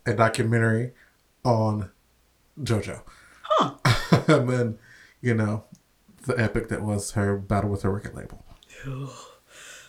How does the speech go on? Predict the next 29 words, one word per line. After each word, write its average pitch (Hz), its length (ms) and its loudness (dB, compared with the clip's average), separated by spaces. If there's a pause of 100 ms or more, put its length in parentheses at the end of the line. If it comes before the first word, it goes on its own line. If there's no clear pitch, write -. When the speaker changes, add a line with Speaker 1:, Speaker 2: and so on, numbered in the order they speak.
(720)
Speaker 1:
And 123 200 4
so, 117 220 6
like, 107 380 4
you 120 60 4
know, 113 120 8
at 110 80 2
the 107 60 -4
beginning, 120 400 6
she, 120 140 -2
you 110 280 -4
know, 113 100 2
she 113 200 -4 (200)
talked 101 240 -2
about, 107 200 2
you 110 60 0
know, 104 100 2
wanting 110 280 2
to 113 60 2
be 117 160 6
able 113 180 6
to - 60 -2
sing. 104 520 2
You 98 100 -4
know, 98 140 -2
she - 180 -12
loved 110 260 -2
Whitney 113 240 0
and 113 100 -2
Aretha. 110 680 2